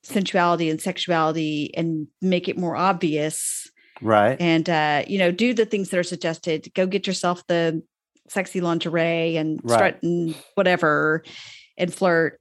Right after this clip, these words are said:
Speaker 1: And then it's even, and then when that fails,
Speaker 2: Right.
Speaker 1: you're even worse into the, "What is wrong with me?"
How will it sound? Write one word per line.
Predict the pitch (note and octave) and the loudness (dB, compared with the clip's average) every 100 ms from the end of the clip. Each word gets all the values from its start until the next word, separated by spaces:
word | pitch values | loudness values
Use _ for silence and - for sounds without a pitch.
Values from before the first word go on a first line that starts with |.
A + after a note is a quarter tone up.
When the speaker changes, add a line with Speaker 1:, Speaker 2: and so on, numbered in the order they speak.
| _ | _
Speaker 1:
And | F#3 F3+ D#3+ | -2 0 2
then | B3 A#3+ F3+ E3 E3 F3 _ _ _ _ _ _ _ - | 2 4 4 2 0 -6 _ _ _ _ _ _ _ -4
it's | F#3 - | -2 -2
even, | F3+ E3+ E3 C#3+ _ _ - | -2 0 0 -4 _ _ -4
and | F3 E3+ | 0 2
then | E3+ | 2
when | E3+ | 4
that | F#3+ D#3 - | 4 2 0
fails, | D3+ C#3+ C#3 C3+ - - | -4 -4 -4 -8 -8 0
Speaker 2:
Right. | B2 G2+ - _ _ _ _ _ _ - | 2 2 -2 _ _ _ _ _ _ -4
Speaker 1:
you're | G3 F#3+ | 2 4
even | F3 E3+ | 4 4
worse | F3 F#3+ G3 - | 4 2 2 -2
into | D#3+ F3 | -2 -2
the, | D#3+ D3+ - | -4 -4 -6
"What | D#3 D#3+ E3 E3+ F3 | -8 -6 0 2 2
is | F3 | 0
wrong | E3 D#3+ D#3+ D#3 | -4 -2 -2 -4
with | D#3 - | -6 -8
me?" | - - G2 F#2+ F#2 E2+ | -6 -4 -4 -4 -4 -6